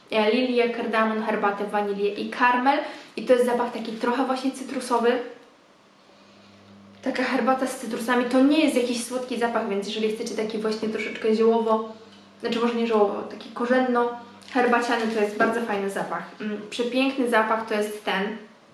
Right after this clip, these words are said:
bourbon, e, dynia i klon. I to jest troszkę słodszy zapach, ale nadal nie jakiś intensywny.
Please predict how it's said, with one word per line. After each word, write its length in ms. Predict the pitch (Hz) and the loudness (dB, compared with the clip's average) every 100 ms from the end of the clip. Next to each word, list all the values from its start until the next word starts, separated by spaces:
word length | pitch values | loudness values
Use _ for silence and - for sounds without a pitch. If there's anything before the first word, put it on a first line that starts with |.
| - _ _ - - - | -20 _ _ -20 -20 0
bourbon, 640 | 233 240 226 226 226 220 | 4 6 4 0 -2 -4
e, 380 | 220 220 214 214 | -2 0 0 0
dynia 360 | 202 240 233 233 | 4 4 4 0
i 140 | 233 | -2
klon. 420 | - 214 202 247 - - - _ _ _ _ _ - - | -2 2 2 0 -6 -14 -20 _ _ _ _ _ -20 -12
I 60 | 233 | -6
to 80 | |
jest 180 | 240 - | -4 -2
troszkę 320 | 277 277 269 | 0 0 -2
słodszy 440 | 220 254 247 247 240 | -6 -2 -2 -2 0
zapach, 260 | 214 220 208 | 0 0 0
ale 220 | 208 208 | 2 2
nadal 320 | 220 220 214 | 2 2 2
nie 80 | 214 | -2
jakiś 260 | 214 214 - | -4 -6 -4
intensywny. 680 | 220 220 - 202 185 170 | -4 -4 -6 -6 -8 -10